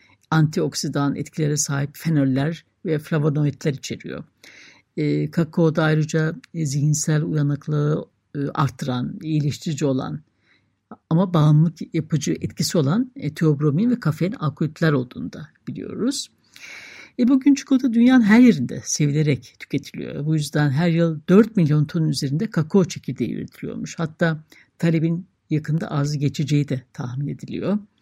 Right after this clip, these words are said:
E, tropikal Amerika'ya özgü olmasına rağmen bugün kakaonun çoğu Batı Afrika'da yetiştiriliyor. E, en iyi üreticiler arasında fil dişi sahili ve Gana da var. E, tropik bölgelerde yaklaşık beş altı milyon küçük çiftçi için gerçekten son derece önemli,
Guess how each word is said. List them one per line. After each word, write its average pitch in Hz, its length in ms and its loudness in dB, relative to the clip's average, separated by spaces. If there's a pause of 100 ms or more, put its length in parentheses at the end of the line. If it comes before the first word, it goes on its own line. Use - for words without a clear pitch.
(720)
E, 220 180 2
tropikal 247 800 4 (100)
Amerika'ya 220 520 4
özgü 196 300 0
olmasına 202 400 2
rağmen 233 340 2
bugün 220 200 0
kakaonun 214 540 4
çoğu 233 380 -2
Batı 214 240 2
Afrika'da - 380 -4
yetiştiriliyor. 151 920 -8
E, - 160 -4 (140)
en 156 360 -4
iyi 147 320 -2
üreticiler 147 420 0
arasında 139 360 -2
fil 156 200 -4
dişi 147 200 -4
sahili 147 320 -2
ve 156 60 0
Gana 151 340 0
da 147 120 -8
var. - 300 -14 (960)
E, 160 300 -4
tropik 208 400 -4
bölgelerde 160 380 2
yaklaşık 190 520 -2
beş 165 220 -2
altı 160 280 -2
milyon 160 300 2
küçük - 300 -14
çiftçi - 280 -6
için 214 200 -2
gerçekten 208 680 -4
son 175 280 -2
derece 156 240 -4
önemli, 139 560 0